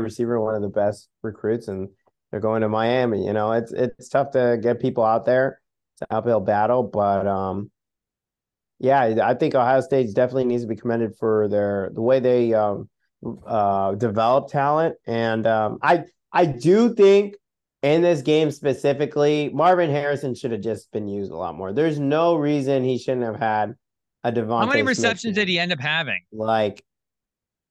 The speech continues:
Speaker 1: that McCord didn't go to him more often is kind of inexcusable. Um,
Speaker 2: But hey, I mean, like we, like we said it during the game, he can only throw, like, three passes at this point.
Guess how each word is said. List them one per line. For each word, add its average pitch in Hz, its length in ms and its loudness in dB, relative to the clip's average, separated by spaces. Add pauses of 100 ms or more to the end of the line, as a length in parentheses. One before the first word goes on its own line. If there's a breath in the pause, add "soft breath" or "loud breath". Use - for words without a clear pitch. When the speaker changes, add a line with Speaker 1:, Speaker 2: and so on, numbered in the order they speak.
(180)
Speaker 1:
that 143 160 4
McCord 175 500 4
didn't 156 260 2
go 127 180 4
to 135 160 0
him 139 400 0 (120)
more 120 380 2
often 120 480 2
is 104 160 -2
kind 131 220 -2
of 104 100 -4
inexcusable. 90 800 -8 (840)
Um, 73 840 -8 (540)
Speaker 2:
But 156 140 -2
hey, 156 220 -2
I 113 60 -2
mean, 131 220 -4
like 131 220 -6
we, 127 200 -4
like 131 180 -6
we 131 80 -6
said 147 220 -6
it 131 80 -8
during 123 200 -4
the 113 80 -6
game, 127 260 -6
he 107 240 -8 (400)
can 135 80 -10
only 139 140 -10
throw, 131 280 -12
like, 90 180 -16 (220)
three 117 200 -8
passes 113 400 -10
at - 180 -20
this 98 120 -20 (140)
point. 95 260 -12